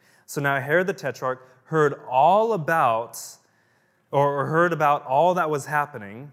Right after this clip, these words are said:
and he was perplexed," he was confused, "because it was said by some that John had been raised from the dead,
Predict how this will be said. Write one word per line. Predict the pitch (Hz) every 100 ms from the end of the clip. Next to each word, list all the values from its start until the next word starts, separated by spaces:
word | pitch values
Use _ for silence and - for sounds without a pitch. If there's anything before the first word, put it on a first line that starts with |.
| _
and | 139 139
he | 160
was | 156
perplexed," | 156 160 147 202 180 - -
he | 147
was | 135
confused, | 139 - 226 185 107 - - _ _ _ _
"because | - 139 165
it | 156
was | 147
said | - 185 185
by | 226
some | - - 110 113 156 170 _ _ -
that | 151 143
John | 123 151 185 131 123 143
had | 143 139
been | 139 135
raised | 135 135 143 143
from | 156 131
the |
dead, | 120 143 123